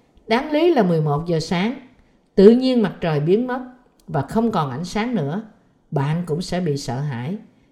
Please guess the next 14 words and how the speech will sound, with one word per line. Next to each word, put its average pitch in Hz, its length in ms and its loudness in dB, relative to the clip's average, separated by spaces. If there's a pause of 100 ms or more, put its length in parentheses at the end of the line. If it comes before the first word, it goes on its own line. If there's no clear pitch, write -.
như 226 120 4
thể 170 220 0
bạn 160 340 -6
đang 190 200 -4
bị 147 140 -2
thần 139 320 -6
chết 208 280 0
thăm 180 220 -4
viếng 202 260 -2
vậy. 110 220 -6 (1300)
Chúng 214 180 2
ta 202 200 2
biết 226 220 0
rằng 143 240 -4